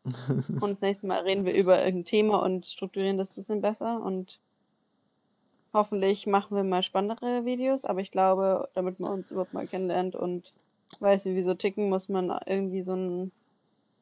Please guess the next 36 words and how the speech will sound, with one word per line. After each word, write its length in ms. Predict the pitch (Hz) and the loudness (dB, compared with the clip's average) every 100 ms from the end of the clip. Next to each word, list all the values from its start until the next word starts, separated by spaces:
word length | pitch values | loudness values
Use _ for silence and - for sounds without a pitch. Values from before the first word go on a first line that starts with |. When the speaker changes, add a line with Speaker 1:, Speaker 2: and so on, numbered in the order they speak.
| _ _ - | _ _ -6
Speaker 2:
äh, 420 | - 190 175 180 | 2 4 6 4
so 120 | 185 | 0
ein 120 | 190 - | -4 -2
Intro-Ding 1300 | 196 196 190 185 196 _ _ _ _ _ - 196 202 | -4 -2 0 0 -2 _ _ _ _ _ -6 -4 -2
machen. 400 | 196 214 208 226 _ _ _ - - | -2 -2 -6 -8 _ _ _ -20 -8
Speaker 1:
Äh, 120 | 156 135 | 0 0
ich 100 | 135 | 2
find's 200 | 151 135 | -2 2
sehr 120 | 147 | 2
faszinierend, 600 | 147 147 - 147 147 143 | 2 -2 -4 0 0 0
dass 180 | 143 135 | -2 -6
du 440 | 151 135 135 135 131 | -6 -6 -4 -4 -4
Videos 800 | 131 127 143 165 139 123 127 - | -4 -2 0 6 6 6 2 0
sagst. 640 | 131 127 135 139 - - | 2 4 2 -2 -8 -6
Äh, 60 | - | -4
also, 600 | 127 127 127 127 123 - 131 135 | -2 -2 0 2 0 0 -2 0
<laughs> 240 | 135 131 151 | 2 2 2
ich 160 | - | 2
nehme 200 | 147 143 143 | 4 4 4
jetzt 160 | 147 | 2
kein 220 | - 139 | 2 2
Video 280 | 135 139 139 | 2 4 6
mit 200 | 139 131 | 6 4
auf. 320 | - 143 143 135 | 6 8 8 6
Ich 140 | 135 | 4
hoffe, 180 | 143 139 | 4 4
das 120 | 139 | 0
ist 140 | 139 | 0
dir 60 | 147 | 0
bewusst. 520 | 135 135 151 - - _ _ _ _ _ _ _ _ _ _ _ _ _ _ _ _ _ _ _ _ _ - | 0 4 2 0 -10 _ _ _ _ _ _ _ _ _ _ _ _ _ _ _ _ _ _ _ _ _ -10
Speaker 2:
Wo 120 | 190 | 2
habe 140 | 175 | 4
ich 80 | 175 | 4
kein 180 | 180 165 | 2 0
Video 260 | 170 220 190 | 0 0 2
gesagt? 360 | 165 165 - | 2 2 -2